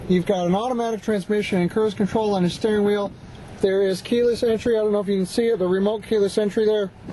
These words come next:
And your mileage is fifty-one seven hundred. Beautiful looking Nissan Xterra here at Don Mealy Select Pre-Owned Outlet. You got power mirrors down here on the side, and you have power windows and power door locks on the door.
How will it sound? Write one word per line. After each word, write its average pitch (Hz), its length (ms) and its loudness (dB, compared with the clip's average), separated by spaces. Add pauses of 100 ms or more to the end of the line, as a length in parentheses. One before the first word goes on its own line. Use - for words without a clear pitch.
(600)
And 180 160 2
your 202 140 2
mileage 214 460 0 (300)
is 196 140 2
fifty-one 196 600 2
seven 180 420 2
hundred. 165 440 0 (300)
Beautiful 214 400 2
looking 196 280 2
Nissan 185 440 2
Xterra 180 460 -2 (420)
here 196 140 4
at 147 140 -2
Don 185 260 2
Mealy 180 240 4
Select 170 480 -2
Pre-Owned 175 340 0
Outlet. 151 360 -2 (320)
You 180 100 4
got 180 180 2
power 262 320 0
mirrors 233 320 2
down 208 280 -2
here 214 160 0
on 208 140 -2
the 214 80 -2
side, 165 420 0 (560)
and 175 160 4
you 190 100 2
have 196 340 0 (480)
power 233 280 2
windows 226 420 2
and 185 100 -2
power 208 280 2
door 202 200 2
locks 185 300 0
on 180 160 0
the 170 60 -4
door. 151 340 0